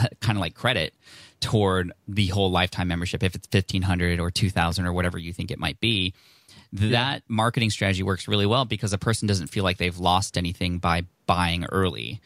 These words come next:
Speaker 1: They are adding credit toward a much larger purchase.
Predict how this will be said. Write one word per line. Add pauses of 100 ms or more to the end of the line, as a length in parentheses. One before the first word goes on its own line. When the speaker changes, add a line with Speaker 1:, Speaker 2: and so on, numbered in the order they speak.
(320)
Speaker 1:
They
are (200)
adding
credit
toward
a
much
larger
purchase.